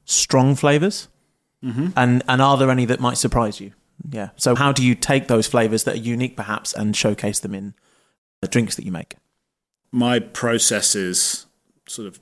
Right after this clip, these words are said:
Speaker 2: vary in terms of how I get the flavors out as much as the flavors that you would find.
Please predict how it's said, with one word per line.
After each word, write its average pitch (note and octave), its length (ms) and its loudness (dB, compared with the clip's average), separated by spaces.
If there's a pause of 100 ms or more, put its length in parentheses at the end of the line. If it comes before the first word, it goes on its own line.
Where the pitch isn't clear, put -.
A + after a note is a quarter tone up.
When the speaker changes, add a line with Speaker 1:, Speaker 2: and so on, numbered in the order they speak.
Speaker 2:
vary G#2+ 600 -2
in F2+ 100 -6
terms F2+ 320 -8
of F2 100 -8
how F#2+ 160 -6
I F2+ 100 -6
get F2+ 260 -6
the F#2+ 80 -12
flavors F2 680 -6
out G2 460 -6 (240)
as G2 120 -10
much G2 360 -4
as F2 300 -2
the F#2 100 -10
flavors F2+ 640 -8
that F#2+ 180 -12
you F#2 200 -10
would F2 180 -12
find. G2+ 560 -8